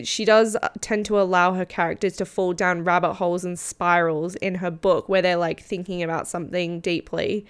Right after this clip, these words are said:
which I think some people would think is a bit pretentious. Um, I tend to not look at it, again, I tr-, I try not to be superior when I read her, her books,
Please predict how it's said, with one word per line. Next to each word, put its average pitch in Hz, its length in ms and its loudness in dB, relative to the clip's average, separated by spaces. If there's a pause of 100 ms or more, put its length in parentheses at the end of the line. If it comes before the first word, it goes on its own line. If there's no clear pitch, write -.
(800)
which 330 160 2
I 359 100 4
think 381 280 2
some 214 280 0
people 226 320 0
would 208 140 4
think 202 200 -4
is 190 120 -2
a 190 40 -6
bit 190 160 -2
pretentious. - 1300 -4 (1200)
Um, 202 920 2 (1400)
I 214 280 6
tend 214 420 -4
to - 140 -8
not 202 340 -2
look 196 300 -6
at 196 60 -2
it, 185 280 2 (800)
again, 202 360 0
I 190 120 0
tr-, - 340 -12
I 214 120 2
try 220 280 0
not 220 160 0
to - 80 -12
be 202 120 -4
superior 196 600 0
when 180 140 -2
I 180 60 0
read 175 360 0
her, 170 560 -2
her 196 140 -2
books, - 680 -2